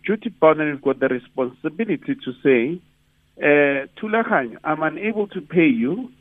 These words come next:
This is my income streams. I am not going to be able to do because,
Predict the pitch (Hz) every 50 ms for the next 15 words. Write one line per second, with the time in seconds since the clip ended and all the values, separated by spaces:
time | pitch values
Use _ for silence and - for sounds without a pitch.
0 | _ _ _ _ _ 123 - 190 208 - 226 190 165 147 147 143 139 127 - 151
1 | 147 143 139 - - 123 120 - - - 113 107 101 - - - - _ _ _
2 | _ _ _ _ _ _ _ - 175 180 185 180 180 170 165 160 180 180 147 151
3 | 160 160 156 - 170 139 143 143 147 139 135 135 - - 131 113 127 131 120 120
4 | 123 - - 139 131 123